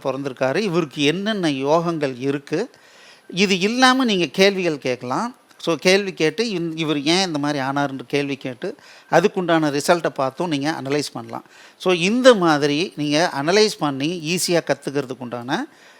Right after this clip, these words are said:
வழியும் இங்க இருக்கு. So, அடுத்தது டிரான்சிட் ஹோரோஸ்கோப். இன்னைக்கு கோச்சாரத்துல எந்தெந்த கிரகங்கள் எங்க இருக்கு அப்படின்னு தெரிஞ்சுக்கணும் அப்படின்னா,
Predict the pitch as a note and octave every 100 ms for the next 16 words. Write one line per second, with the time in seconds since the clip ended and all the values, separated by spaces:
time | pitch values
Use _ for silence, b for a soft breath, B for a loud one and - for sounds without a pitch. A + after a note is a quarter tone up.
0 | b - E3+ D#3+ D3+ D#3 D3+ - - C3+
1 | A#2+ B2 A#2 C#3 - _ _ _ _ b
2 | b b b b _ _ _ - - E3
3 | F3 F#3 - F3+ G#3+ E3+ F3 G3+ G3 E3
4 | D#3+ C#3 - D#3+ A3+ - D3 F#3 A3 C4
5 | - F#3+ F3+ F#3 G3+ A3 E3+ C#3 E3 F#3
6 | C#3+ E3+ E3+ D#3 C#3+ C#3+ C#3 C#3+ B2+ C#3
7 | D3+ C3+ B2 B2+ B2+ B B B D3+ D#3+
8 | F3+ D#3+ D3+ C#3+ C3 C#3 B2+ A#2 B2+ D3